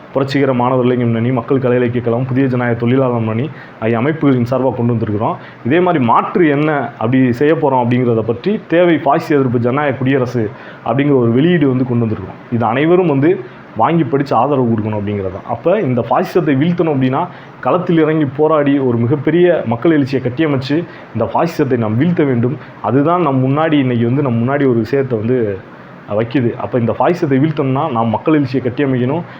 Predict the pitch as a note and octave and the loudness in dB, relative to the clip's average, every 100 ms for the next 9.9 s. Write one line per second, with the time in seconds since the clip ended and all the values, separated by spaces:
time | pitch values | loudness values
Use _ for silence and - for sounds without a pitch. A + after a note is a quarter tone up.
0 | - A#2+ B2+ C#3+ D3+ D3+ E3 E3+ C#3 C3 | -4 -2 0 0 0 2 2 2 0 0
1 | A#2 A2 - A#2 D#3+ D3 B2 B2+ D3+ D#3+ | 0 -2 -6 -4 0 0 -2 -4 -2 -2
2 | C3 B2 A#2+ A2+ - - - A#2+ D3+ D3 | 0 0 0 -2 -8 -10 -2 0 0 0
3 | B2 D3 - C3+ C#3+ D3 C#3 G#2 A#2+ D#3 | 0 0 0 -2 -2 -2 -2 0 0 0
4 | F#3 D3+ C3 C3+ A2+ - D3+ C#3 A2+ A2+ | 0 0 0 0 -2 -4 -2 0 0 -2
5 | D#3 E3+ - - A#2+ C3+ D3+ C#3 A#2+ C#3+ | -4 -6 -14 -8 0 2 4 2 0 0
6 | C#3+ B2 B2+ B2+ - - A#2+ G#2+ A2+ G#2+ | 2 0 -2 -6 -12 -16 -8 -2 -2 0
7 | D3 D#3+ - C#3+ C3 B2 D#3 E3+ - A#2+ | 0 0 0 0 0 0 0 0 -4 -4
8 | A2 D3+ D#3 D3 - B2+ C3+ D3+ D3+ C#3 | -2 0 0 0 -4 -2 0 0 0 0
9 | B2 D#3+ E3 D#3 D3 B2+ A#2+ C#3 | 0 2 2 2 2 0 -2 -4